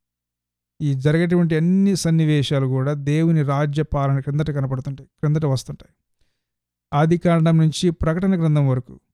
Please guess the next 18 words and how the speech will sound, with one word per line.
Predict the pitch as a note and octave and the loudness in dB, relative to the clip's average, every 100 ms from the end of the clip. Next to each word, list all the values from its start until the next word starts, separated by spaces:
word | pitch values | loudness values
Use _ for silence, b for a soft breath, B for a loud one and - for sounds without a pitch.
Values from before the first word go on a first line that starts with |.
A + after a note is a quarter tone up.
| _ _ _ _ - | _ _ _ _ -4
మనం | D3 C#3 C3+ | -2 0 0
దేవుని | D3 E3+ F#3 F#3 F3+ | 0 2 4 4 4
రాజ్య | C3 C3+ D#3 D3+ D#3 | 2 0 0 -2 -4
పరిపాలన | - C#3+ C#3+ D3 C#3+ C#3 | -2 -2 -2 -2 0 0
మాత్రము | C#3 C3+ C3 C#3+ C#3 - _ _ _ _ _ _ _ _ _ _ | 2 0 -2 -4 -4 -6 _ _ _ _ _ _ _ _ _ _
స్పష్టంగా | - - C#3+ - D#3+ D3 - | -6 -2 -2 0 2 2 -2
చూడొచ్చు. | C3 B2 - - _ _ _ _ _ _ - | -4 -6 -12 -20 _ _ _ _ _ _ -10
So, | - D3 | 0 2
దేవుని | C3+ D3 G3 A3 A3+ F#3 | 4 4 4 4 4 4
రాజ్య | D3+ D3+ E3+ D#3 E3 - | 4 4 2 2 0 0
పాలన | C#3+ C#3+ C#3+ C#3+ C#3 A#2+ C3+ _ _ _ _ _ _ _ _ - | 0 2 2 2 2 0 -2 _ _ _ _ _ _ _ _ -2
అనేది | C#3+ C#3 C#3 E3 | 2 4 4 2
బైబిల్ | F#3 C#3 C#3 D3+ D#3 D3+ | 2 2 4 4 4 4
యొక్క | C#3+ C3+ - | 4 2 0
ముఖ్య | C#3 C3+ C3+ - _ D#3 | 0 2 2 -2 _ -4
అంశము, | C#3+ C#3 C3+ - B2+ B2 | -2 0 -2 -2 -2 0
ముఖ్య | B2 B2+ - D3 | 0 -2 -2 -4
సారాంశం. | - C3 B2 B2+ B2 | -4 -6 -2 -2 -4